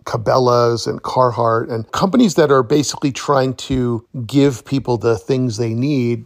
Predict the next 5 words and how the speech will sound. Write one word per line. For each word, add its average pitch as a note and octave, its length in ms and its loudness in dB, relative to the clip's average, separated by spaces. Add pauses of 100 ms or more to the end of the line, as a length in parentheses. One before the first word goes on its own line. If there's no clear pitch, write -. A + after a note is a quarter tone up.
(160)
to A#2+ 100 -8
go A2 200 -2
outside, A2 680 -2 (100)
everything A#2 460 -4
from G#2+ 680 0